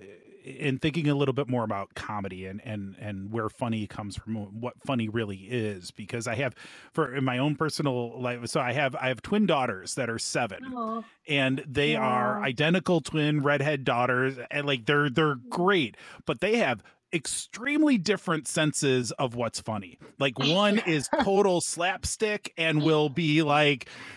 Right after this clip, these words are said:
Speaker 1: physical humor and does a crazy dance or whatever. The other one's just sitting there quietly and then says the most random, insanely funny thing you'll, you'll ever think about. And I'm like,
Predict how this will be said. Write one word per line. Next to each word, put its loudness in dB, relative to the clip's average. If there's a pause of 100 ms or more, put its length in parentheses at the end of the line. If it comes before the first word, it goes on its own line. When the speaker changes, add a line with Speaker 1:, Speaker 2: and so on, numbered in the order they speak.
Speaker 1:
physical 2
humor 4
and 2
does 2
a -2
crazy 0
dance 2
or 0
whatever. 2
The 4
other 4
one's 0
just -4
sitting 2
there 2
quietly 0
and 2
then 2
says 0
the 2
most 0
random, 2
insanely 2
funny 0
thing 0
you'll, -2
you'll 0
ever -2
think -2
about. -2
And 0
I'm 2
like, 2